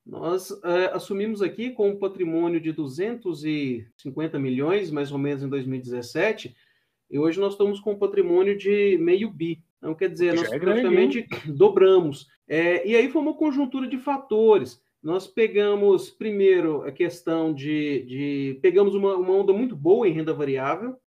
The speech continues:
Speaker 1: Nós equalizamos alguns, é, eu costumo chamar aqui de sumidouros de dinheiro, sabe? Então, nós intensificamos a questão de fiscalização de, de, de, de benefícios,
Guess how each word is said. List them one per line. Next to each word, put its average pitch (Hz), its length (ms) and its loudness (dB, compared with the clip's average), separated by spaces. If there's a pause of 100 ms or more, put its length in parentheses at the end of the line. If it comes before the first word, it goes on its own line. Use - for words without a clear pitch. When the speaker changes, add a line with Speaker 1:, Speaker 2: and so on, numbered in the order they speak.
Speaker 1:
Nós 202 480 -2
equalizamos 180 1080 -2
alguns, 165 920 0 (100)
é, 147 100 -4
eu 139 160 -6
costumo 175 380 -4
chamar 170 340 -2
aqui 175 300 -2
de 170 320 0
sumidouros 185 800 4
de 156 80 -6
dinheiro, 170 480 -2 (200)
sabe? 349 360 -2
Então, 180 160 -2
nós 185 180 0
intensificamos 180 1120 -4 (140)
a 147 80 -12
questão 180 360 -2
de 170 120 -8
fiscalização 170 880 -4
de, 160 180 -4
de, 139 520 -6
de, 131 640 -6
de 127 80 -10
benefícios, 170 960 -4